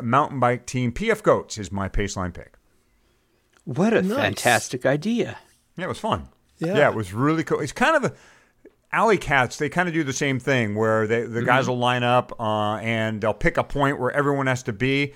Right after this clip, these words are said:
Speaker 1: and it's up to you to find your way there. And, and they do it on, uh, single speeds or fixies or something like that. But this was three points.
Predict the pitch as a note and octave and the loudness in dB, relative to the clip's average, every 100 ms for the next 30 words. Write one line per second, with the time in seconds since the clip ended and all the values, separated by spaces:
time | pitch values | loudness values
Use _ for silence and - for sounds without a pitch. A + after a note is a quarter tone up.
0 | - - G#2+ - C#3 - C3 A#2 - - | -12 -10 -8 -6 -6 -6 -4 -4 -2 0
1 | B2+ B2+ A#2 A2 A2+ G#2+ A2 G#2 G2 F2+ | 2 4 4 6 6 6 4 4 2 0
2 | F2 F#2 G2 G#2+ G2+ A2+ G2+ F#2+ - G#2 | -4 -10 -8 -6 -4 -2 -2 -4 -8 -4
3 | F2+ E2+ - A2 - A2 G2+ F#2 - A2+ | -4 -4 -4 -2 -2 -2 -2 -2 -4 -6
4 | - F2 F2 G2 F2 E2 D#2 D#2+ D#2 F#2+ | -6 -8 -8 -12 -14 -12 -8 -8 -8 -8
5 | B2 A#2 G#2+ - - - _ - A#2+ D#3 | -6 -4 -6 -8 -20 -20 _ -6 0 0
6 | - D#3+ E3 G3+ - - | 0 0 0 0 -2 -4